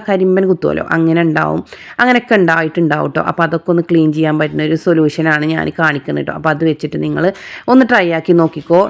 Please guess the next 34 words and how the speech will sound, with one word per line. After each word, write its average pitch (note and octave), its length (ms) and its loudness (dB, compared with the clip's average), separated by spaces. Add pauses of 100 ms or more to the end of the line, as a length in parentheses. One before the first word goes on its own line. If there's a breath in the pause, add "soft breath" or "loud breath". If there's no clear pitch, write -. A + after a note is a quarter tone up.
നല്ലതായിട്ടും F3 800 0
ഫ്രിഡ്ജ് D#3 320 -2
വൃത്തിയായി D3 460 2
കിട്ടും. C#3 240 -8 (560)
ആദ്യം G3 200 -2
തന്നെ G3+ 200 2
നമ്മളൊരു F3 320 4
ബൗൾ D#3 280 2
എടുത്തിട്ടുണ്ട് C#3+ 440 -4
ട്ടോ. D3+ 160 2
അതിലേക്ക് D3+ 400 -2
നമ്മൾ D3+ 220 0 (180)
ഒരു D#3+ 160 2 (220)
ടീസ്പൂണിലേറെ F3 760 2 (140)
ഉപ്പിട്ട് D3 380 -2
കൊടുക്കുകയാണ് C#3+ 440 -4
ട്ടോ. D3 60 -2 (120)
പിന്നെ E3+ 300 0
ഒരു G3 100 0 (100)
ഒന്നര D#3+ 320 2 (100)
ടീസ്പൂൺ D3 400 -2 (100)
നമ്മുടെ D#3+ 200 0
അപ്പസോഡ F3+ 400 0
ഉണ്ടല്ലോ, B2+ 240 -4 (440 loud breath)
അതിട്ട് D#3 300 -2
കൊടുക്കുക. D3+ 220 -2
അപ്പോൾ D#3+ 140 -4
നമ്മൾ D#3+ 140 0 (100)
ക്ലീനിങ് F3 380 4
ഒക്കെ F#3+ 160 0
തുടങ്ങുമ്പോൾ E3+ 380 2
അപ്പസോഡ F3+ 400 -4
കുറച്ച് E3 260 -4
കൂടുതൽ D3 280 0